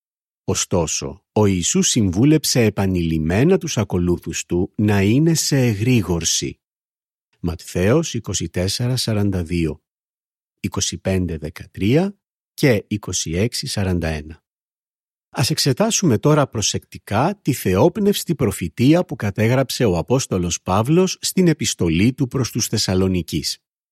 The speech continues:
Ο Παύλος έγραψε: «Όταν θα λένε ειρήνη και ασφάλεια,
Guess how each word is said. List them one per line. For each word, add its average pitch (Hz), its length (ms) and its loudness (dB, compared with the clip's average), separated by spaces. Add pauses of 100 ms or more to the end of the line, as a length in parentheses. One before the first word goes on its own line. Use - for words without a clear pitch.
(960)
Ο 95 140 0
Παύλος 95 500 0
έγραψε: 80 580 -6 (1000)
«Όταν 110 480 2
θα 107 180 -2
λένε 107 560 2
ειρήνη 107 640 4
και 95 180 0
ασφάλεια, 110 840 0